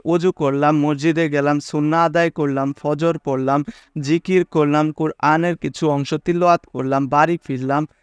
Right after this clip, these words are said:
আমার বাবা মায়ের সঙ্গে কথা বললাম, নাস্তা করলাম। এরপর কম্পিউটারের সামনে বসে আমার দিনের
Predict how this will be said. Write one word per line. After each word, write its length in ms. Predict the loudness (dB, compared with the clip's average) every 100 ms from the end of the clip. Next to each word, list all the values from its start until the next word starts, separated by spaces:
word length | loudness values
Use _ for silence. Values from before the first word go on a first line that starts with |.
| _
আমার 240 | -2 0 0
বাবা 360 | 0 2 2
মায়ের 260 | 2 0 -2
সঙ্গে 320 | -4 -2 -2 -2
কথা 280 | -4 0 -2
বললাম, 380 | 0 0 0
নাস্তা 440 | 0 -2 -6 -4 -4
করলাম। 420 | -4 -4 -2 -4 -6 _ 0
এরপর 380 | 0 4 0
কম্পিউটারের 640 | 2 0 0 0 0 0 -2
সামনে 380 | -4 -4 -2 -2
বসে 360 | -4 -2 -4
আমার 380 | -2 -2 -4 -4
দিনের 380 | -2 0 0